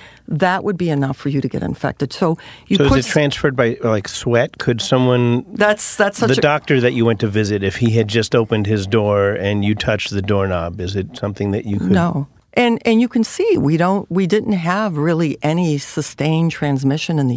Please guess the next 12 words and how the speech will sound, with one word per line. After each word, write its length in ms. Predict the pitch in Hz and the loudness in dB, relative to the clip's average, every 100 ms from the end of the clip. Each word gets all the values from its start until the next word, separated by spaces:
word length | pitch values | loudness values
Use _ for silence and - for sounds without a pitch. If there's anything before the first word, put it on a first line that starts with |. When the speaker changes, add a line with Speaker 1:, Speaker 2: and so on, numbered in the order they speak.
| 123 | 0
Speaker 1:
U 120 | 131 | 0
S 260 | 131 131 - | 0 -2 -6
with 100 | 131 | -6
the 80 | 131 | -6
cases 460 | - 131 - 127 | -6 -6 -6 -8
that 120 | - | -8
we 140 | - - | -8 -6
had 240 | 131 139 | -6 -8
here. 300 | 135 - - - - _ _ _ _ _ | -8 -12 -12 -20 -20 _ _ _ _ _
When 400 | - 156 208 254 | -2 2 4 4
transmission 720 | 294 - 196 196 208 196 - 156 | 2 0 0 0 0 0 0 -2
occurs, 640 | - 233 208 139 143 - | -2 -2 0 0 -2 -8